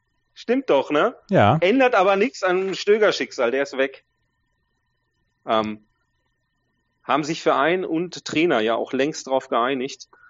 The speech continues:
Speaker 1: Es ging immer nur um diese Win-Win-Situation.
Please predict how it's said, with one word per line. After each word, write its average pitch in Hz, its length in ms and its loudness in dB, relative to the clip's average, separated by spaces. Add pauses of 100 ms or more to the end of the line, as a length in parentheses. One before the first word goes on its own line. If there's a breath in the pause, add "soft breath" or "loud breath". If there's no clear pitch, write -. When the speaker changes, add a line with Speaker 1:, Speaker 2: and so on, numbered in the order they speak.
(220 soft breath)
Speaker 1:
Es - 160 -4
ging 170 300 2 (400)
immer 196 240 4
nur 151 260 4
um 147 140 0
diese 139 300 -2
Win-Win-Situation. 131 1700 0